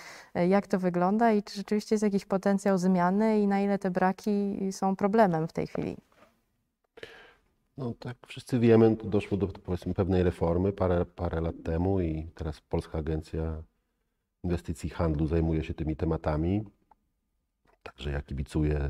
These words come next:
Speaker 2: temu, żeby ta instytucja się dobrze rozwijała. E, wydaje mi się, że są rynki, zwłaszcza rynki pozaeuropejskie,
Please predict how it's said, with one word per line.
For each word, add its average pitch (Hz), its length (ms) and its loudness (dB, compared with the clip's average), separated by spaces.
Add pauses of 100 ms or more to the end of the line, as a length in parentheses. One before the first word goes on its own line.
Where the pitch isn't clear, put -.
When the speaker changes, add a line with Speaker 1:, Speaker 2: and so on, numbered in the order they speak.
(120)
Speaker 2:
temu, 71 300 0
żeby 71 600 -4 (240)
ta 78 100 -4
instytucja 78 440 -6
się - 100 -6
dobrze 71 320 -4
rozwijała. 76 760 0 (720)
E, 82 360 2
wydaje 92 320 6
mi 135 80 6
się, 131 160 6
że 113 340 12 (220)
są 127 420 6
rynki, 95 880 6 (540)
zwłaszcza 87 720 0
rynki 92 460 0
pozaeuropejskie, 87 1500 2